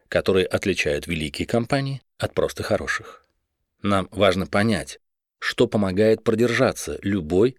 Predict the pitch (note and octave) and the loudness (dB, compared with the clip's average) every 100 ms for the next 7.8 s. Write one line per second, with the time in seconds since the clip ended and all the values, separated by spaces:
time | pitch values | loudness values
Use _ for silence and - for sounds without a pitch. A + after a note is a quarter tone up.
0 | _ G#2+ E2 C2 - E2 - - F2+ D2 | _ -2 -2 -2 -8 -2 -2 0 -4 -4
1 | B1+ - - - - _ _ _ _ _ | -6 -6 -14 -16 -20 _ _ _ _ _
2 | _ G#2+ C#3+ - A#2 C3+ A#2 A2 - A2+ | _ 0 0 2 4 6 6 2 4 4
3 | - G2 G2 - G2+ F#2+ F#2+ - D2 C#2+ | 4 -2 -2 0 0 2 0 -2 -6 -2
4 | A2+ B2 D#2+ C#2 C#2 - _ _ _ _ | 2 2 0 -6 -10 -18 _ _ _ _
5 | A#2+ A#2 D#3+ E3 D#3+ D3 - A#2+ A#2+ B2+ | -2 2 2 2 2 0 0 2 2 -2
6 | - B2 A2 F#2+ B2 B2 G#2+ - G#2+ A2 | -2 0 2 2 2 2 2 0 0 0
7 | G2 F2 D#2 E2+ C#3+ - - - | -2 -2 -2 0 0 -2 -8 -10